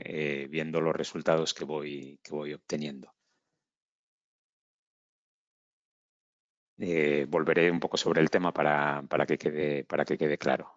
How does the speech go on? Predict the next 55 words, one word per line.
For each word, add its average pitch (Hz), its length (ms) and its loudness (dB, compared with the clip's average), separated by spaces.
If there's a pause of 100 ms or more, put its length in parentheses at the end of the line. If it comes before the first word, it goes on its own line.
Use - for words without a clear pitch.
Habéis 78 240 -4
votado 78 280 0
el 76 80 0
ochenta 80 240 -2
y 76 40 -2
tres 76 180 0
por - 160 -6
ciento. 104 340 2
Cuando 76 200 -6
alcancemos - 920 -6
el 78 140 0
noventa 80 320 0
más 78 200 -4
o 87 40 -4
menos, 90 220 -2
que - 100 -8
es - 100 -10
lo 78 80 -4
que 73 400 2
el, 92 360 -14
el 82 120 -10
número 80 220 0
de - 20 4
asistentes - 380 -4
que - 100 -8
votó 76 260 -4
en 76 100 -4
la, 73 220 -4 (220)
en 80 60 -20
la 73 120 -4
parte - 280 -2
anterior, 90 440 2 (580)
eh, 73 760 4
cerraré 76 380 2
la 73 80 4
encuesta. - 440 -2 (800)
Eh, 78 480 2 (1800)
estamos, 80 520 -6
eh, 82 200 -12
aproximadamente 78 680 0
en 73 60 0
el 73 60 -2
ochenta - 300 -2
y 73 60 4
ocho - 180 -4
por - 160 -10
ciento. 113 480 2
Como 82 160 -6
os 76 140 -8
indico, 101 320 4
no 98 160 0
es, - 260 0
no 85 480 -4
es 95 100 0
necesario 95 580 4